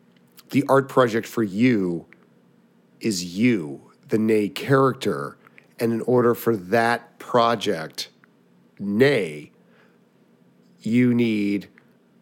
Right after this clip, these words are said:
the different paints or mediums of the sound,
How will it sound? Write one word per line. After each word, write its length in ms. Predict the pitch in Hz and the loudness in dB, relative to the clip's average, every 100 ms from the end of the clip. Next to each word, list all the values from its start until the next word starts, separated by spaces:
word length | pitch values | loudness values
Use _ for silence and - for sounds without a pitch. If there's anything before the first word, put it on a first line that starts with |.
| _ | _
the 120 | - | -4
different 420 | 110 127 127 107 - _ _ _ _ _ | 0 0 0 -4 -6 _ _ _ _ _
paints 640 | - 139 135 135 - - - - _ _ - | -2 2 2 0 -2 -2 -8 -20 _ _ -4
or 380 | 107 98 101 98 | 0 2 2 0
mediums 580 | 117 139 120 117 104 - | 2 2 4 2 0 -2
of 480 | 110 101 98 90 - - _ _ _ | -2 0 -2 -6 -14 -20 _ _ _
the 80 | 104 | -4
sound, 840 | - - 135 127 127 127 131 131 | 0 2 2 4 2 2 2 0